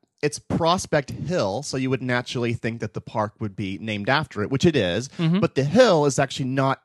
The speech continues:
Speaker 1: in the park.
Speaker 2: But it nearly was, which we'll
Speaker 1: Yes,
Speaker 2: get
Speaker 1: it
Speaker 2: to.
Speaker 1: almost was.
Speaker 2: So time marches on. The Brits are pushed out of the U S, and N-, New York City is booming, as is Brooklyn, I take it.
Speaker 1: There's a, yes, of course, the rapid development and growth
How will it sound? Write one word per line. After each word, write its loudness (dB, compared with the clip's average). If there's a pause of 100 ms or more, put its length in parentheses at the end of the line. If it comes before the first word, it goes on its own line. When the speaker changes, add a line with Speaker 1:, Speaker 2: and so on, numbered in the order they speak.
(120)
Speaker 1:
in 0
the 0
park. -4
Speaker 2:
But -4
it -6
nearly 2
was, -2
which -6
we'll -2 (160)
Speaker 1:
Yes, 0
Speaker 2:
get 0
Speaker 1:
it 2
Speaker 2:
to. 4
Speaker 1:
almost 6
was. 2 (120)
Speaker 2:
So 2
time -2
marches 0
on. 0
The -8
Brits -2
are 0
pushed 2
out 0
of -2
the -6
U -2
S, -6 (120)
and -2
N-, -4 (200)
New 0
York 0
City -2
is -4
booming, -2
as -4
is -4
Brooklyn, -6
I -12
take -14
it. -18
Speaker 1:
There's 2
a, 2
yes, -2
of -14
course, -6
the -8
rapid 0
development 0
and -8
growth -4